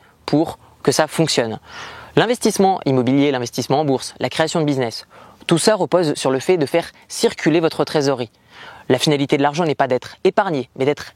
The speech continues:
échangé, puisque le but et la création, euh, d'argent est faite pour être échangé, pour échanger de la valeur. Donc l'argent, tout comme le sang, a besoin de circuler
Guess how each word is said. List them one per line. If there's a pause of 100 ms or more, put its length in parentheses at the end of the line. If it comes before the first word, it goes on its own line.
échangé,
puisque
le
but
et
la
création, (420)
euh,
d'argent
est
faite
pour
être (140)
échangé,
pour
échanger
de
la (320)
valeur. (340)
Donc
l'argent, (160)
tout
comme
le
sang,
a
besoin
de
circuler